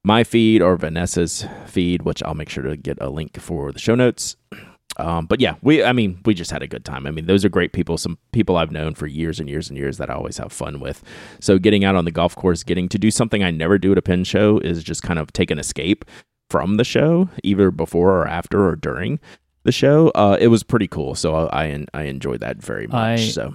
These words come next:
Speaker 2: just cannot wait until, I guess, some, some point next year that I can
Speaker 1: Mm-hmm.
Speaker 2: witness this majesty in person.
Speaker 1: Yeah, we're gonna do it.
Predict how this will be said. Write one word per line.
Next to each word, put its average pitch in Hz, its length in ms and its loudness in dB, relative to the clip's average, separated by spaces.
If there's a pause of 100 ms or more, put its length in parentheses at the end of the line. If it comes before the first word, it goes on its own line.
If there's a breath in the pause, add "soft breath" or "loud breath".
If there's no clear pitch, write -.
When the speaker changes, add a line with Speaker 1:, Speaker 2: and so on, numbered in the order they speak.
Speaker 2:
just 131 340 -4
cannot 117 380 -4
wait 98 300 -8 (380)
until, 95 560 -6
I 107 80 -10
guess, 104 180 -8
some, 101 300 -6
some 101 240 -6
point 101 240 -6
next 98 320 -8
year 92 280 -4
that 107 220 -6
I 98 160 -4
can 92 300 -12 (180)
Speaker 1:
Mm-hmm. 98 680 -6
Speaker 2:
witness 107 420 -4
this - 220 -8
majesty 92 560 -8
in - 100 -12
person. - 480 -10 (480)
Speaker 1:
Yeah, 196 180 2 (420)
we're 98 100 0
gonna 120 160 0
do 135 180 2
it. - 80 -6